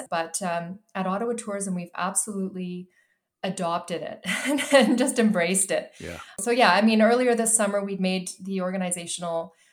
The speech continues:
Speaker 1: human resource decision to bring somebody on staff, and that would be the Indigenous Tourism Liaison position. And we found actually market conditions and hiring, and probably many of your listeners are finding the same thing. It's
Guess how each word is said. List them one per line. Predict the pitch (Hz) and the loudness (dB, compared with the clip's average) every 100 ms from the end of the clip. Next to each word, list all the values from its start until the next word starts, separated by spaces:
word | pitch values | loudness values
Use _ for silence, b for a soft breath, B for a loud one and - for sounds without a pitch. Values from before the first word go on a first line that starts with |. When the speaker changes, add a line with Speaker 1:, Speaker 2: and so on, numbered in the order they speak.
| _ | _
Speaker 1:
human | - 208 196 190 | -10 -6 -2 0
resource | 180 190 220 220 | 0 0 0 0
decision | 214 190 190 185 175 | -2 -4 -4 -6 -8
to | |
bring | 170 185 185 | -6 -2 2
somebody | 190 175 170 170 | 2 0 -6 -8
on | 160 165 | -8 -6
staff, | - 156 143 135 - 160 | -6 -6 -8 -10 -16 -16
and | 165 165 | -14 -6
that | 170 160 | -6 -4
would | 180 | -8
be | 180 170 | -12 -14
the | 170 165 165 - | -12 -12 -12 -10
Indigenous | 180 170 170 156 - | -10 -10 -12 -8 -8
Tourism | 180 170 165 | -8 -14 -14
Liaison | 165 175 180 180 | -14 -10 -8 -8
position. | 180 165 - 151 170 b b b b b - | -12 -14 -14 -16 -20 b b b b b -6
And | 202 190 190 | -2 0 0
we | 185 | 0
found | 247 285 | 0 2
actually | 240 220 220 | 2 2 -2
market | 196 196 202 220 | 0 -2 -2 -4
conditions | 220 208 214 202 196 196 - | -2 -2 -4 -2 2 0 0
and | 185 175 | -8 -4
hiring, | 185 190 180 180 | 0 0 0 -4
and | 175 214 - _ _ | -8 -14 -18 _ _
probably | 196 214 226 220 | -6 -4 -2 0
many | 208 214 | 2 0
of | 196 | -2
your | 180 | -4
listeners | 190 190 190 180 180 | -4 -4 -4 -4 -4
are | 170 180 - | -8 -10 -10
finding | 180 185 185 | -6 -4 -4
the | |
same | 185 185 180 | -4 -6 -6
thing. | - 180 | -6 -8
It's | 165 | -8